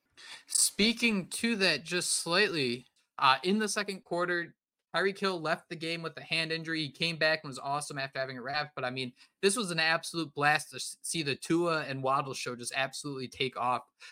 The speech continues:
Uh, Tua to Waddle, nine yards. Tua to Waddle, twelve yards, fifteen yards. Robbie Chosen, nine yards. Uh,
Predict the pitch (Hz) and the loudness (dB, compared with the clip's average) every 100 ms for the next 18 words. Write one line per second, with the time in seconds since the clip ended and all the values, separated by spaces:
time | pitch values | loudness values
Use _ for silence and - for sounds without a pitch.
0 | - 123 120 131 _ _ _ _ _ _ | -4 -2 -2 -4 _ _ _ _ _ _
1 | 190 214 196 175 170 143 143 147 143 123 | 6 8 8 8 6 6 4 4 4 0
2 | 117 185 - - _ _ _ _ _ - | -2 -8 -10 -12 _ _ _ _ _ 6
3 | 220 196 180 175 139 - 180 160 143 113 | 6 8 6 4 2 0 0 2 -2 -4
4 | - - 190 - - 151 123 110 110 - | -6 0 0 0 -6 -4 -2 -4 -10 -12
5 | - - - 190 214 220 202 240 247 254 | -12 -12 2 4 4 2 0 2 2 2
6 | 202 147 135 147 147 143 139 123 113 - | 0 0 -4 -2 0 2 2 0 -2 -10
7 | - - - - 147 156 | -12 -20 -16 4 6 6